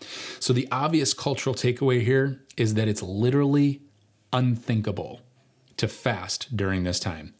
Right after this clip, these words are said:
especially if you were one of the guests invited, because the guests would have been waiting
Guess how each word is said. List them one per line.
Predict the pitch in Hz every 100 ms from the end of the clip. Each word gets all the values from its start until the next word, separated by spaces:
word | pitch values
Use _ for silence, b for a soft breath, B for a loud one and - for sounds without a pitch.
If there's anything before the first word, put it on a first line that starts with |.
| -
especially | 107 - - 170 175 - 104 95 95 B B B B B B B -
if | 120
you | 107
were | 107
one | 101 95
of |
the | 87
guests | 85 107 101 95 - - - - _ -
invited, | 101 98 90 82
because | 98 95 113 98 95
the | 95
guests | 95 147 139 110 - - - - B B B -
would | 110
have | 104
been | 104
waiting | 98 107 123 127 127 123